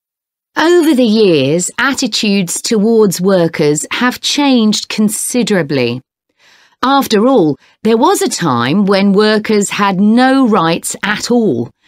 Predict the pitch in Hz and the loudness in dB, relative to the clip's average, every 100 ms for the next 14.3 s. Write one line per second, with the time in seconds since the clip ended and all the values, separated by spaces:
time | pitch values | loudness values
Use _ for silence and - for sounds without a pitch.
0 | _ _ 196 196 196 185 220 240 202 220 | _ _ -4 -2 -2 0 0 0 2 0
1 | 196 - 208 208 214 - - 254 285 233 | 0 -2 0 0 -4 -6 -2 2 4 2
2 | 156 151 147 185 170 165 - 139 - - | 2 -2 0 0 0 -2 -4 -6 -6 -8
3 | - - _ _ _ _ _ - 277 240 | -10 -12 _ _ _ _ _ -2 0 2
4 | 339 - 311 311 269 - 277 269 226 254 | 0 0 0 2 0 -2 0 0 0 2
5 | 247 220 220 202 196 202 - 180 165 131 | 0 2 2 4 2 0 -2 0 0 0
6 | 262 - - _ _ _ - 269 269 - | 0 -2 -12 _ _ _ -4 -2 0 -4
7 | - - 311 349 330 - 196 202 - - | -8 -2 0 2 0 0 -2 -2 -4 -4
8 | 233 220 214 185 190 170 - - 170 170 | 0 2 2 2 2 0 -4 -4 -2 -2
9 | - - 190 - - - 277 226 196 - | -4 -2 -2 -2 -8 -4 0 0 0 -2
10 | 214 160 120 123 123 _ _ _ _ _ | -4 -2 -4 -6 -10 _ _ _ _ _
11 | _ 202 202 208 - 277 254 247 214 214 | _ -4 -2 -2 0 2 2 2 2 2
12 | 208 311 311 - 165 156 170 156 156 151 | 2 2 0 0 -2 0 -2 -2 -2 -2
13 | 160 151 151 190 262 247 170 123 127 117 | -2 -2 0 0 0 0 0 -2 -2 -2
14 | 123 135 | -2 -2